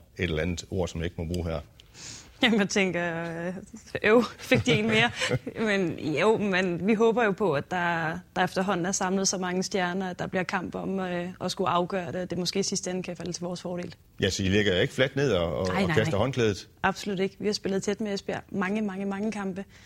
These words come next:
Speaker 2: Øhm, nu har de fået Nora Mørk, så der er en mere at holde øje med, men, øh, ja, vi håber, det bliver til vores fordel, at de, de kommer til at slås lidt om de afslutninger.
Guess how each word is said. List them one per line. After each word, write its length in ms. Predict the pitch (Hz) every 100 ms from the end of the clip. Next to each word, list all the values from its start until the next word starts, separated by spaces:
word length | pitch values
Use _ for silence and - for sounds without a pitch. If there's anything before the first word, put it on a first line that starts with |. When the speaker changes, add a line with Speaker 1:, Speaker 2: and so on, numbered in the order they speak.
| - - -
Speaker 2:
Øhm, 800 | - 196 185 170 165 110 87 - - - - -
nu 80 | 185
har 60 | 196
de 100 | 190
fået 200 | 190 185
Nora 140 | 185
Mørk, 240 | 175 175 185
så 120 | 196
der 60 |
er 40 | 185
en 120 | 170
mere 100 | 190
at 60 | 196
holde 160 | 180
øje 160 | 180 196
med, 200 | 196 185
men, 240 | 180 185
øh, 60 | 180 190 - - - - - - - -
ja, 160 | 117 -
vi 100 | 220
håber, 240 | 226 233
det 100 | 240
bliver 140 | 208 202
til 120 | 175
vores 220 | 185 208
fordel, 380 | 220 226 226 -
at 180 | 190 -
de, 200 | - 214
de 180 | 196 180
kommer 220 | 185 175
til 100 | 202
at 60 |
slås 280 | - 208 -
lidt 100 | 202
om 100 | 208
de 100 | 185
afslutninger. 420 | 190 214 196 180